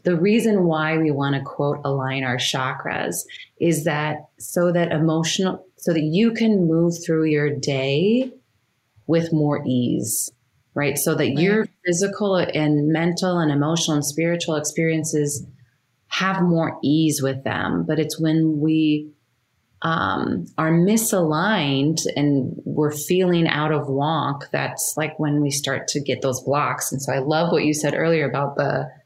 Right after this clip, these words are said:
Speaker 1: tightening of the string, and we're just like, "Oh,"
Speaker 2: Mm.
Speaker 1: because we
Speaker 2: It's
Speaker 1: need to
Speaker 2: nice.
Speaker 1: recognize, "I'm safe. Um, I am, I forgive myself.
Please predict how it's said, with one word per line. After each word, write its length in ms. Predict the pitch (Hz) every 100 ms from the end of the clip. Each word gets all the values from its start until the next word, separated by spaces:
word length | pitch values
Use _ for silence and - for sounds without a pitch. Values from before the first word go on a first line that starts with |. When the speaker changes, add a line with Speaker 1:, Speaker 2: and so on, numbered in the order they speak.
| -
Speaker 1:
tightening 400 | - 185 170 180
of 140 | 175 151
the 80 | 143
string, 880 | - - 143 143 185 233 277 143 143 - -
and 100 | 165
we're 160 | 165
just 220 | 165 170 156
like, 160 | 151 -
"Oh," 440 | 381 311 - - _ _ _ _ _ _ -
Speaker 2:
Mm. 460 | 208 240 208 196 - _ _ _ - _ _ -
Speaker 1:
because 280 | 208 226 185
we 100 | 226
Speaker 2:
It's 60 |
Speaker 1:
need 140 | 233 233
to 60 | 240
Speaker 2:
nice. 640 | 254 294 262 - - -
Speaker 1:
recognize, 380 | 135 135 - - - -
"I'm 320 | 170 175 180
safe. 880 | 180 247 269 233 156 143 - - - _ _ _ _ _ -
Um, 560 | 160 151 139 123 131 - - 156
I 160 | 151
am, 340 | 165 190 185 - -
I 120 | 143
forgive 400 | 151 185 190 254
myself. 720 | 247 196 185 170 151 135 131